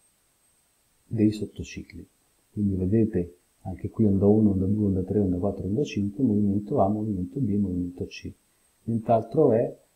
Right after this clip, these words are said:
che un sottociclo di uno, due, tre, quattro, cinque, A, B e C. E voi vedete che su ogni movimento abbiamo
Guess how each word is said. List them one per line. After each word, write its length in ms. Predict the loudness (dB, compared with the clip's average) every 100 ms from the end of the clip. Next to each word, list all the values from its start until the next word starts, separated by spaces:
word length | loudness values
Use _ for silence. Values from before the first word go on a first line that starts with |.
| _
che 160 | 0
un 160 | 2 2
sottociclo 880 | 0 -4 -4 -4 2 0 2 2 2
di 600 | 2 4 6 6 0 -14 _ _ _ _ _ -4
uno, 360 | 0 2 2
due, 460 | 2 2 2 2 0
tre, 320 | -4 -4 -8
quattro, 480 | -8 -8 -8 -4 -4
cinque, 640 | -4 -10 -10 -10 -10 -12 -14 _
A, 260 | -6 -6 -8
B 180 | -12 -12 -14
e 100 | -20
C. 260 | -18 -16 -16 -20 _ _ _ _ _ _ _
E 380 | 2 2 0 -12 _ _ _ _ _ _ _
voi 320 | -2 2 4 4
vedete 400 | 4 2 0 -4
che 120 | -10
su 240 | -10 -2
ogni 220 | 2 2
movimento 560 | 2 0 0 -2 -4 -6
abbiamo 500 | -6 -4 -4 -4 -6